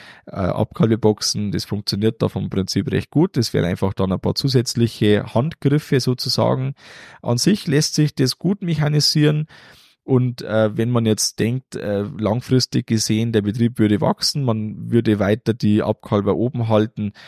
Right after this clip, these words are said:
dann könnte man ja auch die Trockensteher auslagern und den Bereich einfach zusätzlich für Abkalbeboxen verwenden. Wäre so rein hypothetisch möglich, ohne zusätzlichen Umbau später.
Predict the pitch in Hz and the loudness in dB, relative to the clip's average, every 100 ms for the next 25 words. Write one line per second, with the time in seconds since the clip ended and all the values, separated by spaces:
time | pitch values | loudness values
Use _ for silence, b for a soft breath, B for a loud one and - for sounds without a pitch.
0 | B - 98 - 104 - 92 98 87 87 | B -6 0 2 2 0 0 0 2 2
1 | 101 - 101 104 110 107 101 104 92 78 | 0 -2 0 0 0 -4 -8 -2 -2 0
2 | 95 104 110 104 101 95 95 117 98 101 | -2 0 2 2 2 0 -2 -2 0 0
3 | 95 113 98 117 123 - 127 131 - 127 | 0 -2 -4 -2 -2 -2 0 0 0 -2
4 | - 107 95 - - 98 98 95 - 98 | 0 0 0 -2 -2 0 0 0 -2 -4
5 | 95 95 101 - - 92 95 - 95 95 | -2 0 0 -2 -6 -6 -6 -8 0 2
6 | 98 - 87 95 107 110 110 120 113 101 | 2 0 0 0 0 0 0 2 0 0
7 | - 123 160 165 156 - 104 107 - 113 | 0 2 2 2 0 -2 -2 0 0 0
8 | 107 - 104 104 107 135 147 131 - 135 | -2 -2 -4 -6 -6 -4 0 0 2 0
9 | 123 131 | 2 0